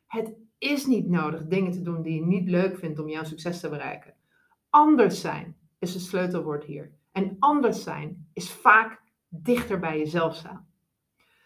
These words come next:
Zelf heb ik een hekel aan pushy marketingtactieken en doen wat iedereen doet. Ik mag het graag anders doen, op mijn eigen manier. En dat werkt altijd. Zolang je het niet erg vindt om uit de toon te vallen.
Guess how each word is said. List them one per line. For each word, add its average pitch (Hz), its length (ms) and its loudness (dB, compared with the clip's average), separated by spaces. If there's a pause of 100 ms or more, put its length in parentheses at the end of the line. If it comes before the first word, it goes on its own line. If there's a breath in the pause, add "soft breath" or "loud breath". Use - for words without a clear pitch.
Zelf 311 320 6
heb 285 100 4
ik 262 80 -2
een 220 140 4
hekel 240 400 6
aan 180 220 -2
pushy 254 300 2
marketingtactieken 175 1040 -6
en 180 180 0
doen 202 160 2
wat 180 140 0
iedereen 156 380 -4
doet. - 260 -14 (500)
Ik 320 140 0
mag - 160 10
het 269 100 0
graag 247 300 6
anders 208 260 -2
doen, 151 260 -8
op - 120 -10
mijn 202 180 -2
eigen 196 380 0
manier. 160 280 -4 (180)
En 220 120 0
dat 214 180 -2
werkt 180 420 0
altijd. - 560 -10 (360)
Zolang 349 340 4
je 330 60 -2
het - 100 -2
niet 330 160 -2
erg 320 240 0
vindt 240 180 -6
om 240 100 -4
uit 240 140 -2
de - 100 -8
toon 349 200 -4
te 294 120 -6
vallen. 156 380 -4